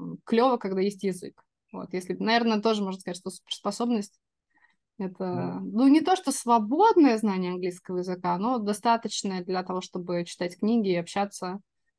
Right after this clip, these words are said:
Speaker 1: вести переговоры, открывать бизнес. <laughs> Вот это все.
Speaker 2: Короче, смотрим, идем на YouTube, все смотрим Хубермана. Можно, кстати, с коротких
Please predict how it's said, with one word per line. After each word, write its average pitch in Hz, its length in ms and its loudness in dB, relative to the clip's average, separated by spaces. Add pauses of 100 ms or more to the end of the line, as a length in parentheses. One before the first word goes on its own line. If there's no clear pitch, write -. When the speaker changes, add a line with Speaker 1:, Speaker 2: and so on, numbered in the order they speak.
(120)
Speaker 1:
вести 185 200 -8
переговоры, 196 800 0
открывать 170 320 -10
бизнес. 202 400 -4 (320)
<laughs> 392 180 4
Вот 330 140 4
это 269 120 4
все. - 340 -6 (1500)
Speaker 2:
Короче, 147 520 2
смотрим, 151 560 -2 (120)
идем 143 260 2
на 143 120 2
YouTube, 180 280 0
все - 220 -2
смотрим 135 520 -6 (280)
Хубермана. 139 460 0
Можно, 147 240 0
кстати, 147 260 0
с - 100 -12
коротких - 400 2